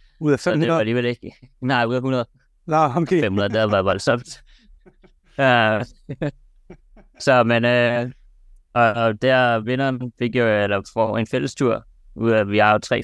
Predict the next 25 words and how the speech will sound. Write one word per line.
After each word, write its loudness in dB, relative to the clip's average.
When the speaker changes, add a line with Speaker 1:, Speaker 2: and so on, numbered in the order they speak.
Speaker 2:
fællesture -2
i -2
den -4
her -4
sæson, -4
og -2
vinderen -2
må 0
deltage -2
på -2
en -2
af -4
dem. -6
Og 0
det 0
samme 0
havde 2
vi -2
på -12
højkant 0
i -2
Fantasy -4
Premier 0
League, -2
som -6